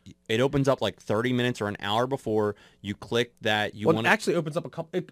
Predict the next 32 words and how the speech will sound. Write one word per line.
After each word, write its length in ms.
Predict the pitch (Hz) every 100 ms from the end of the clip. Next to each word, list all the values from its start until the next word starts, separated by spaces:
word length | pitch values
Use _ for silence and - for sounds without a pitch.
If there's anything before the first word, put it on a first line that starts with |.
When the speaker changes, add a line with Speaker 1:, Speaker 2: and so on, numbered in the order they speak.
| -
Speaker 2:
it 80 | 151
Speaker 1:
Well, 80 | 131
Speaker 2:
opens 240 | 135 135
Speaker 1:
na- 60 | 190
Speaker 2:
up 80 | -
twenty-four 420 | 190 180 - 143
hours 320 | 170 175 143
before. 140 | 123 127
Speaker 1:
Yeah, 120 | 117
well, 120 | 113
now 220 | 127 139
they're 100 | 131
Speaker 2:
Yeah. 60 | 117
Speaker 1:
doing 160 | 117
that. 260 | 113 113 -
So 220 | 120 107 - -
you 140 | - 107
click 280 | 160 160 151
in 80 |
there, 160 | 156 156
like, 180 | 123 -
saying, 240 | 123 113 110
"I 100 | 101
wanna 220 | 107 131
get 120 | 151
into 300 | 160 160 170
there," 320 | 165 165 175 - - 117
and 100 | 123
then 140 | 131
you 80 | 165
can 140 | 196
decide 880 | 170 - - 185 226 131 104 117